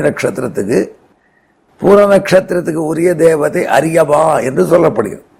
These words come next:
அரியமா என்கிற திருநாமுடைய எம்பெருமான் என்றோ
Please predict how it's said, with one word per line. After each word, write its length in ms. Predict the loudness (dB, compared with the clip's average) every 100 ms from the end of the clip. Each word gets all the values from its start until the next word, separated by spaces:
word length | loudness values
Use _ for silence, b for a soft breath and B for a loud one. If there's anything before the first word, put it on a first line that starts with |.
| _
அரியமா 320 | -2 0 0 0
என்கிற 260 | 0 0 0
திருநாமுடைய 560 | 0 0 0 0 2
எம்பெருமான் 580 | 2 2 0 2 0 -2 -6 _ _ _ _ _ _ _
என்றோ 380 | -2 0 2 0